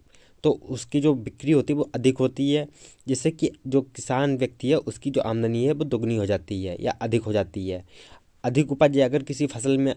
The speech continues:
अधिक उपज होती है तो उससे क्या है, आमदनी अधिक होती है। अब बात करते हैं प्रतिरोधी किस्मों का निर्माण। क्या? प्रतिरोधी किस्मों का निर्माण,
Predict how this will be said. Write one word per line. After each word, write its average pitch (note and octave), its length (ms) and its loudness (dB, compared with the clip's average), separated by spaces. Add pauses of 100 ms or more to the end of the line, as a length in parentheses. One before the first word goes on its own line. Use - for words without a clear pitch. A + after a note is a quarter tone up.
अधिक B2 260 -2
उपज C3+ 160 -2
होती B2 320 -2
है D3 60 2
तो - 120 -6
उससे A#2+ 280 -6
क्या B2+ 200 -2
है, F3 140 -2 (100)
आमदनी A#2 460 0
अधिक A2 220 -2
होती F#2+ 380 -6
है। F2 160 -10 (2250)
अब B2+ 120 -2
बात D3+ 220 2
करते E3 220 2
हैं D#3+ 120 -2
प्रतिरोधी B2 380 2 (220)
किस्मों C3+ 260 0
का C3+ 120 0
निर्माण। A#2 440 0 (1300)
क्या? A#3 140 -2 (560)
प्रतिरोधी B2+ 440 4
किस्मों A#2 340 -2
का A#3+ 180 2 (320)
निर्माण, G#2 420 0